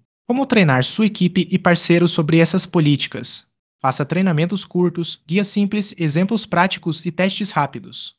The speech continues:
Atualize com frequência. O que fazer se um parceiro violar as políticas? Investigue rápido,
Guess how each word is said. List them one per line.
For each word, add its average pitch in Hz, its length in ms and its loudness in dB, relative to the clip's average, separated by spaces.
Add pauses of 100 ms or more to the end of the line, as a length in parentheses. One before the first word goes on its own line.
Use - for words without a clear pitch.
(300)
Atualize 160 440 0
com 156 160 -2
frequência. 123 800 -4 (300)
O 175 60 -14
que 247 160 -2
fazer 165 320 2
se 175 100 0
um 180 60 6
parceiro 175 400 2
violar 165 300 4
as 156 100 2
políticas? 143 760 -2 (360)
Investigue 160 480 0
rápido, 160 560 0